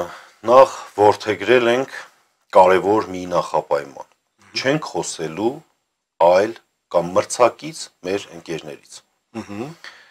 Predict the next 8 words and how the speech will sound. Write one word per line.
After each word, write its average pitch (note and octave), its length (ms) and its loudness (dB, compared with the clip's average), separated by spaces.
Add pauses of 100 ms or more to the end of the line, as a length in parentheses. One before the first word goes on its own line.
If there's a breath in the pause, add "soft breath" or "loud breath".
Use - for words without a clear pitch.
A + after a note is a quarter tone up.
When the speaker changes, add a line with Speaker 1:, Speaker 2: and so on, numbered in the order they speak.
(260 loud breath)
Speaker 1:
Չենք E3+ 360 4
փորձելու G2 680 -4
ուրիշներին B2 720 -2
քննադատելու G2 960 2
հաշվին B2 640 -6 (280)
վաստակել F2 720 0
քաղաքական E2 600 -2
դիվիդենտներ։ D#2+ 680 -14